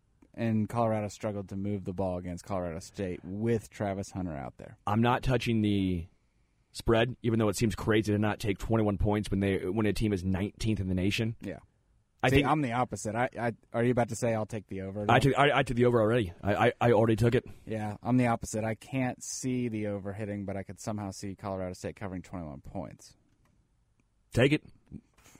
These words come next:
Speaker 2: I,
Speaker 1: I, I,
Speaker 2: do
Speaker 1: I think I have to.
Speaker 2: Uh, then the final game that I wanna talk about before we go to break and talk N F L.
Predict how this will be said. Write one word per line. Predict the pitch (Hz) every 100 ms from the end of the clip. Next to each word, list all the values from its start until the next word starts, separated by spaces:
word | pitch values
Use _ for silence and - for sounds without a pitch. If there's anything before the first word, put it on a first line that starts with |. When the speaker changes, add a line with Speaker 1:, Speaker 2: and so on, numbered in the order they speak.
| _
Speaker 2:
I, | -
Speaker 1:
I, | 101 92 92 -
I, |
Speaker 2:
do | 120 113
Speaker 1:
I | 104
think | 131 127
I |
have | 123 139 -
to. | 95 101 - - -
Speaker 2:
Uh, | 127 135 131 131
then | 143
the | 143
final | - 147 139
game | 127 127
that | 123
I |
wanna | 123
talk | 113 127
about | 110 117
before | 95 113
we | 113
go |
to | 101
break | 113 101
and |
talk | 110 110 110
N | 104
F | 98
L. | 104 101